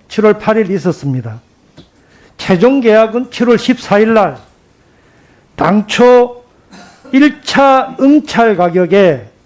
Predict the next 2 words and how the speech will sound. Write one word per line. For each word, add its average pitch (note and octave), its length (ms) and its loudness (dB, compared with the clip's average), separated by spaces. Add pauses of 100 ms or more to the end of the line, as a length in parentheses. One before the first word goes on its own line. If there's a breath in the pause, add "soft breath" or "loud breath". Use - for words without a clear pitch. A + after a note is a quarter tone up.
(1300)
삼성물산이 G3 800 0
이십칠만 A#3 1080 -2